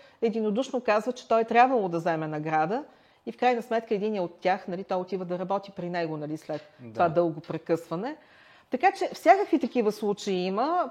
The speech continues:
Speaker 1: Много така се оказаха интересни Нобеловите награди.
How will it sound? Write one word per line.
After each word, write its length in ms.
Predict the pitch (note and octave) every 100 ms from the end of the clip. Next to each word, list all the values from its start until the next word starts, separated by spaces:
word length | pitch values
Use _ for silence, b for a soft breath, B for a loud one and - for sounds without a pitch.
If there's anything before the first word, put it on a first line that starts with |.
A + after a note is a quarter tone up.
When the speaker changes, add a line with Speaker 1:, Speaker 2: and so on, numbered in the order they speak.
| -
Speaker 1:
Много 480 | A#3+ C#4 D4+ B3 G3+
така 280 | G3 G3
се 140 | F3+ F#3+
оказаха 460 | E3+ E3+ E3+ -
интересни 640 | E3 E3 E3 D#3+ D#3+ D#3+ D3+
Нобеловите 600 | D#3+ D#3 D#3 D3+ D#3 E3+
награди. 680 | D#3 D#3+ A3 B3+ C#4+ D4